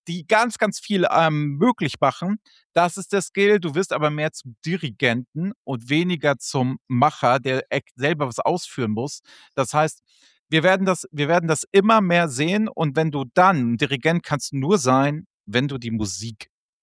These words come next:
auch wirklich liebst, verstehst und auch den Regeln, Musik ber-, beruht auf Regeln, falls das nicht jeder weiß.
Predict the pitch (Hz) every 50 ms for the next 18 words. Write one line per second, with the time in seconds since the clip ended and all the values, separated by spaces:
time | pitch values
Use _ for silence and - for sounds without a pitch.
0 | _ _ _ _ _ - - - - 110 101 107 135 147 - - 113 117 - -
1 | 110 110 95 104 135 170 170 - - - - _ _ _ - - 104 - - -
2 | - 123 123 143 147 - - - _ - 107 - - 123 - - - 110 98 98
3 | - - 151 196 180 123 104 90 101 139 175 - - 110 110 98 101 165 175 -
4 | - _ _ _ _ 135 120 104 113 113 - - 110 - - - - - - 98
5 | - - - 147 160 135 101 85 85 85 - - 104 101 - - 95 92 101 95
6 | 104 101 98 98 95 98 98 107 156 -